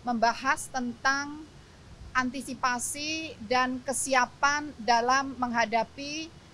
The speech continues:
ancaman El Nino yang diprediksi puncaknya akan terjadi di bulan Agustus September.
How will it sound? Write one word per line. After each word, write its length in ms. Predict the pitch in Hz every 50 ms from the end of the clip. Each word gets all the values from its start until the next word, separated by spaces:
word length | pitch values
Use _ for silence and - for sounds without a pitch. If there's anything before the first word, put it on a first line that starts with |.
| - - - - - - - -
ancaman 640 | 247 247 240 233 294 262 247 247 254 269 285 277 262 -
El 160 | 269 262 262
Nino 480 | 254 277 311 320 302 262 285 339 466 554 - - - - - - - - -
yang 480 | 247 254 262 254 254 247 254 254 247 240 - 208
diprediksi 880 | 262 269 247 - 269 277 254 226 262 247 - - - - 294 311 349 359 - -
puncaknya 800 | 302 277 269 262 311 240 220 - 247 254 269 285 302 320 339 330 302 311 269 269
akan 140 | - 269 262
terjadi 480 | 240 254 240 233 247 233 226 - 277
di 160 | 302 240 247 220
bulan 480 | 202 247 240 247 254 254 262 262 269 - - - - - - -
Agustus 560 | 247 240 - 240 220 - - 254 240 233 -
September. 720 | - - 254 - - 233 220 220 208 214 202 185 175 165